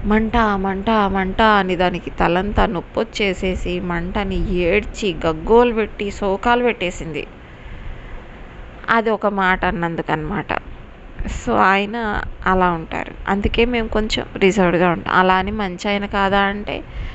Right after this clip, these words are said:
ఫ్రీగా వైద్యం చేసేవాళ్ళు, చక్కగా ఉండేవాళ్ళు, మళ్ళీ ఏ లోటు రాకుండా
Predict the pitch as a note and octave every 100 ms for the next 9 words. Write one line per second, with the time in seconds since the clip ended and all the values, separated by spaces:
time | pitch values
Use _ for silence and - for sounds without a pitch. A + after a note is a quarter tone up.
0 | - G#3 F#3 F#3 F#3 F3+ F3 F#3+ G#3 G#3+
1 | G#3+ A3 A3 A3 G#3+ A3+ A3 - - F3
2 | F3 F#3 F#3+ G3+ G#3 G#3+ G#3+ A3+ A#3+ -
3 | - - - G3+ G3+ G#3+ B3 B3 G3+ F#3+
4 | A3+ B3+ C4+ C4+ B3+ A#3 B3 A#3+